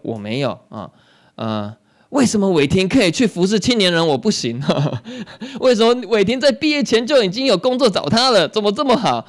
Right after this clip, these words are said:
啊，我，比-，我很羡-，会不会羡慕他？也，有，也，你有可能羡慕他的，为什么我都快毕业了，我还是没有人来找我哈？<laughs> 所以说我们，嗯，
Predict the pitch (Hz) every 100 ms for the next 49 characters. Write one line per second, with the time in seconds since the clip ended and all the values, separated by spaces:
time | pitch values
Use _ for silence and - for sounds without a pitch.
0 | - - 117 - - - _ - - 226
1 | _ - 226 - 254 330 - - - 262
2 | 247 240 233 220 214 190 170 170 156 151
3 | 151 - 254 220 254 170 151 247 214 202
4 | 202 190 180 262 262 196 190 160 151 233
5 | 233 214 254 202 254 233 160 151 180 262
6 | 214 247 180 175 170 170 165 170 202 143
7 | 156 151 156 240 220 - 196 - - -
8 | - - - 330 262 - _ - - 311
9 | 311 294 196 175 151 156 151 139 _ _
10 | - 143 139 135